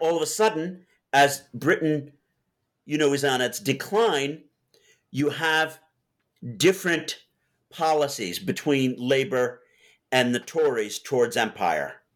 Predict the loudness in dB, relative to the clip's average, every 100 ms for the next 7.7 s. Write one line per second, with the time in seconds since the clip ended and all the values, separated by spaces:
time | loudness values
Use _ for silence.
0 | _ _ _ _ _ _ -20 _ _ 0
1 | 2 2 0 0 2 0 0 2 2 2
2 | 2 2 0 -4 -10 -12 _ _ _ _
3 | _ -2 0 0 -2 -4 -4 -2 0 2
4 | 2 2 2 -2 -2 0 0 2 2 2
5 | -2 0 0 0 -2 -6 -8 _ _ _
6 | _ _ -2 0 0 -2 0 0 -4 -10
7 | -2 0 0 0 -4 -10